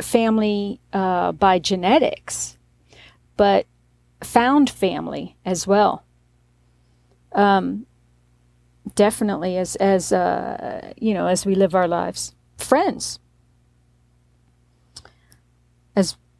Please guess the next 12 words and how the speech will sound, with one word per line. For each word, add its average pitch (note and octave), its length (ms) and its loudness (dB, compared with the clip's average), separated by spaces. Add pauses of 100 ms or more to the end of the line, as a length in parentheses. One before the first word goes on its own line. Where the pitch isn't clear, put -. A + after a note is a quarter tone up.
friends A#3 460 2
and, A3+ 280 0
uh, G#3 300 2 (1080)
fur - 420 4
angels. B3 800 4
I G#3+ 40 -4
gotta A3 240 0
give A3 180 0
a A#3 40 0
shout A#3 300 2
out G#3+ 320 4 (240)
<laughs> A3 100 -2